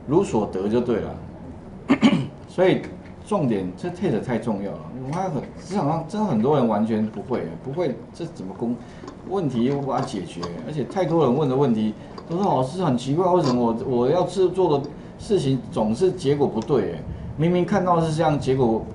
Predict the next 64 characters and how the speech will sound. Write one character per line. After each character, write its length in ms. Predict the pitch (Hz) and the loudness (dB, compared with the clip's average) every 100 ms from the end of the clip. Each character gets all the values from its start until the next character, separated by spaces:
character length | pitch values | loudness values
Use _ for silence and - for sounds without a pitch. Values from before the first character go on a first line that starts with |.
| - | -2
跟 220 | 156 165 | 0 4
我 160 | 127 | 4
要 180 | 117 170 | 4 6
的 80 | 123 | 4
不 220 | 151 135 | 2 2
一 80 | 110 | 2
样。 200 | 123 98 80 - - - - | 4 2 -2 -10 -12 -16 -4
那 80 | 185 | 0
我 80 | 160 | 2
说 120 | 180 | 4
，“你 100 | 147 | 4
会 60 | 147 | 4
不 60 | |
会 80 | 147 | 4
test？” 340 | 147 120 - 87 - - - - - - | 2 0 0 -6 -8 -16 -18 -18 -18 -6
哎， 80 | 110 | -2
没 200 | 104 113 | 2 4
用 200 | 147 107 | 4 2
过， 220 | 123 92 71 - - - - | 2 -2 -4 -10 -16 -18 -6
你 140 | 117 113 | -2 0
去 100 | 160 | 0
看 220 | 165 135 | 0 0
看 220 | 135 104 | 2 0
吧， 180 | 90 80 - - | -2 -6 -10 -6
问 220 | 156 139 117 - | 0 2 0 -2
答 120 | 131 | 0
案 300 | 120 143 135 117 | 2 2 2 0
就 140 | 131 | -2
在 160 | 123 120 | 0 2
那 100 | 113 | 2
边 280 | 90 101 90 92 | 0 -4 -4 -2
哦。 180 | 104 120 | 2 4
哎， 120 | 147 | 4
后 220 | 190 190 | 4 4
来 60 | 147 | 6
发 200 | 156 156 | 6 4
现 100 | 139 | 4
他， 200 | 139 135 - | 4 2 -2
他 260 | 143 139 135 - - | 0 0 0 -8 -2
问 200 | 165 139 | 4 4
题 60 | 113 | 4
就 100 | 123 | 2
解 180 | - 85 | 0 -6
决 200 | 82 80 | -8 -8
了。 140 | 82 - - - - - | -10 -14 -18 -20 -14 2
好， 160 | 120 | 2
第 200 | - 214 | 4 2
一 40 | 208 | 4
个 140 | 170 | 8
哦， 120 | 139 | 8
啊， 100 | 160 | 6
第 160 | 196 262 | 4 4
二 60 | |
个 60 | 220 | 4
的 60 | 196 | 6
话， 140 | 196 | 6
在 140 | 180 | 6
外 140 | 190 180 | 6 6
面 160 | 170 | 6
再 80 | 160 143 | 4 4
包 220 | 139 139 | 6 6
一 40 | |
个 60 | 120 | 6
left， 240 | 120 95 | 4 2